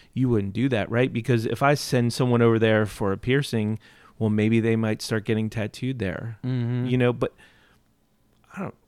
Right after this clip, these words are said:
Speaker 1: I don't
Speaker 2: Yeah, I know.
Speaker 1: care.
Speaker 2: Yeah, I
Speaker 1: You
Speaker 2: don't
Speaker 1: know what
Speaker 2: see
Speaker 1: I
Speaker 2: the person
Speaker 1: mean?
Speaker 2: that
Speaker 1: Like,
Speaker 2: cares.
Speaker 1: I think it would be cool for you to get a tattoo there and get a tattoo here,
Speaker 2: Mm-hmm.
Speaker 1: you know, like,
Speaker 2: Yeah.
Speaker 1: so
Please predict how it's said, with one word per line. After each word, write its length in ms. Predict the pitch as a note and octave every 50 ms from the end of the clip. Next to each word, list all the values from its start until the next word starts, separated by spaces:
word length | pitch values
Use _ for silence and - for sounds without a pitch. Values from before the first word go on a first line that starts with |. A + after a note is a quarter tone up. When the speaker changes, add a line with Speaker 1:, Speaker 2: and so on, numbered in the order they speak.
| _ -
Speaker 1:
I 80 | -
don't 100 | C#3+ C#3+
Speaker 2:
Yeah, 140 | C#3+ C3+ C3+
I 80 | C3 B2+
know. 160 | B2 A#2+ A2
Speaker 1:
care. 260 | G#2+ G#2+ A2+ C#3 D#3+
Speaker 2:
Yeah, 120 | A#2+ A#2+
I 40 | A#2
Speaker 1:
You 20 | C#3+
Speaker 2:
don't 40 | C#3
Speaker 1:
know 60 | C#3+ C#3+
what 80 | D3
Speaker 2:
see 60 | D3+ D3
Speaker 1:
I 40 |
Speaker 2:
the 100 | D3 D3
person 100 | D3 - -
Speaker 1:
mean? 60 | F3 F#3
Speaker 2:
that 60 | E3
Speaker 1:
Like, 140 | D3+ C#3+ C#3
Speaker 2:
cares. 260 | A2+ A2 G#2 G2 F#2+ -
Speaker 1:
I 120 | B2+ F#3
think 200 | G3+ - C3 B2
it 40 | C3+
would 100 | C3+ C3+
be 120 | C#3+ D3+
cool 280 | C#3 - - G#3 A3+ A#3
for 120 | E3+ D3+
you 120 | C3+ A#2+ A2+
to 80 | A2+
get 120 | G#2 A2 G#2
a 60 | G#2+
tattoo 360 | G2+ A#2 G#2 G#2 - - A#2+
there 220 | A2 A#2 A2+ G#2+ - - _ _ _
and 260 | C#3 D#3 F#3 G3+ F#3 B2
get 120 | A2+ G2+
a 80 | G2 G2
tattoo 420 | - A2 F#2+ - - - F#2 F#2
here, 300 | F#2+ - B2+ B2 A#2+ B2
Speaker 2:
Mm-hmm. 160 | A#2+ A#2+ B2 B2
Speaker 1:
you 180 | G#2+ A2 A#2 A2+
know, 240 | A2+ A2 A2+ B2
like, 260 | C3+ C3 B2+ B2 B2 - - _ _ _ _ _ _ - - C#3+
Speaker 2:
Yeah. 320 | C#3 C3 B2 A2 G#2 F#2+ - -
Speaker 1:
so 440 | - - C3+ B2+ B2 A#2+ A#2+ -